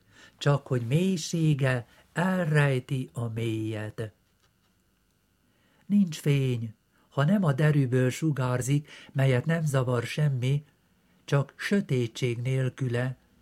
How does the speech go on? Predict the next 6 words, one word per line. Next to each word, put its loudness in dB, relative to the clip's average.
s -18
húsnak -2
árnya, 2
s -12
mérge -2
látszik. -8